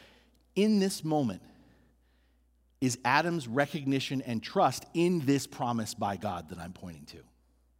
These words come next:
Because notice, notice, it is in the aftermath of everything falling apart. It is on the other side when God has given His words to reconcile all things. It's then that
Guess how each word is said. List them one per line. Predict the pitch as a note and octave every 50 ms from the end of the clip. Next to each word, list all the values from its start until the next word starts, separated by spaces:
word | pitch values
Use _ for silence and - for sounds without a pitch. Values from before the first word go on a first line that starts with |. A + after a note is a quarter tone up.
| _ _ _ _ _ _ _ _ _ _ _ _ _ _ _ _ _
Because | - A#2 - B2+ A#2 G2+
notice, | A#2 B2+ F3 B3+ C#4+ D#3+ D3 C3+ - - - - - - - - - _ _ _ _ _ _ _ _ _ _ _ _ _ _ _ _ _
notice, | - G#2+ B2+ - A#3+ G#3 D#3+ E3+ F3+ - - - - _ _ _ _ _ _ _ _ _ _ _ _ _ -
it | E3+ F#3 F#3+
is | G3+ E3+ E3+
in | G3
the | F#3 E3+ E3+ - - -
aftermath | E3+ G#3 B3+ C#4+ - - A3+ F#3+ D#3+ C#3 B2 A2+ G#2 F#2+ - - - - _ -
of | - C#3 C3+ -
everything | E3+ F3+ D#3 E3 F#3 C#3+ - D#3+ D3
falling | - - D#3 C#3+ C#3 C3+ C3 B2
apart. | A#2 - - C3 G#2+ F2 D#2+ - - _ _ _ _ _ _ _ _ _ -
It | D3+ E3+
is | G3 E3+
on | F3 G#3 G3+ G3+
the | F3 G3 -
other | E3+ G3 G3+ G#3 F#3+
side | - - - - - C4 D4 D#4 D4 A#3 D#3 B2 G#2 F2+ F2 - - - - -
when | D#3 D#3 D#3+ D3
God | B2+ E3 F3 G3 G#3 G3+ F#3+
has | E3+ F3 E3 C#3
given | B2 E3 F#3 F#3 F3+
His | F3 E3+ D#3 C3+
words | D3+ E3+ E3+ D#3+ -
to | - D3+
reconcile | C#3 C3+ E3 F#3 - F#3+ E3+ - - E3+ D#3+ D#3+ D#3 D#3
all | D3+ D3+ D3 C#3+
things. | C3+ - F3+ F3 D#3 B2 A2 G2+ - - - - - - -
It's | D#3+ E3 - - A#2 A#2
then | A#2+ G#3 C#4+ E4 E4+ C#4 F#3+ C#3+ A#2+ G#2 - - - - -
that | - C#3+ C#3